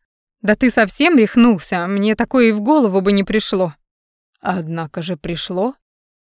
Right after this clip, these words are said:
И не моя вина, что тебе настолько ненавистна твоя вторая половина, что ты предпочла заставить себя лучше забыть,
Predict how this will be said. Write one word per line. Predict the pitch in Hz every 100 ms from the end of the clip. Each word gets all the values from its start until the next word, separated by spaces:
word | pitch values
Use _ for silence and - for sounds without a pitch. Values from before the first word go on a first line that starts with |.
| _
И | 233
не | 233 254
моя | 285 302 320
вина, | 226 220 277 247
что | - 202
тебе | 214 208
настолько | 208 202 - 262 240 220
ненавистна | 208 208 202 208 247 - 185
твоя | 170 170 170
вторая | - 180 170
половина, | 151 175 175 170 165 156 _ _ _ _ _
что | - 285
ты | 277 320 277
предпочла | 233 220 220 220 - 254 254
заставить | 214 208 240 226 208
себя | - 202 208
лучше | 208 196 208
забыть, | 180 202 214 240 -